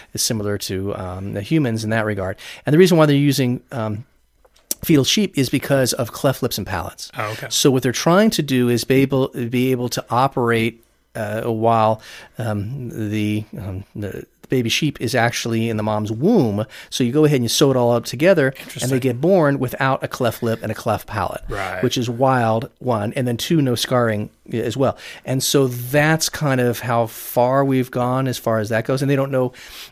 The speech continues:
Speaker 1: if it's the milieu of the mom's womb or so, so they
Speaker 2: Right,
Speaker 1: have
Speaker 2: what
Speaker 1: bio-
Speaker 2: helps the healing process.
Speaker 1: Right. So, the, so whether it's, i-, is it a sterile environment? Is it, so what causes all that? And then, of course, how to,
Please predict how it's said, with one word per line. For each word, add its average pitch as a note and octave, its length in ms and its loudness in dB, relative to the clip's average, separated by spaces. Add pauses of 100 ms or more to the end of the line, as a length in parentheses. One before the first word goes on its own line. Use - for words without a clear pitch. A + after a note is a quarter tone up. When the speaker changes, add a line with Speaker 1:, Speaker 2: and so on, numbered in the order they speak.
Speaker 1:
if C3+ 120 -6
it's C3 200 0
the B2 80 0
milieu B2+ 720 4 (100)
of A2 460 -2
the G#2+ 100 -4
mom's G2+ 480 -4
womb G3 500 6
or A#2+ 380 -2
so, - 100 -6
so - 80 -14
they - 260 -6
Speaker 2:
Right, A#2 100 6
Speaker 1:
have A#2+ 100 4
Speaker 2:
what A#2+ 100 2
Speaker 1:
bio- A2+ 120 4
Speaker 2:
helps A2 200 0
the B2+ 80 -4
healing G#2 320 -4
process. D#3+ 320 0
Speaker 1:
Right. A#2+ 160 4
So, - 160 0
the, C#3+ 220 0
so C3 280 2
whether B2 360 0
it's, - 160 -8
i-, - 80 -14
is A#2 300 -4
it G#2 100 -2
a G2 40 -4
sterile A#2+ 360 0
environment? D#3+ 720 2
Is A#2 180 -2
it, C#3 80 -10
so C3+ 140 0
what D3 600 -4
causes C#3+ 440 0
all D#3+ 140 4
that? F3+ 260 2
And C3 80 0
then, C3+ 140 0
of B2 160 -6
course, B2 260 -2
how A#2 240 0
to, A2 340 -4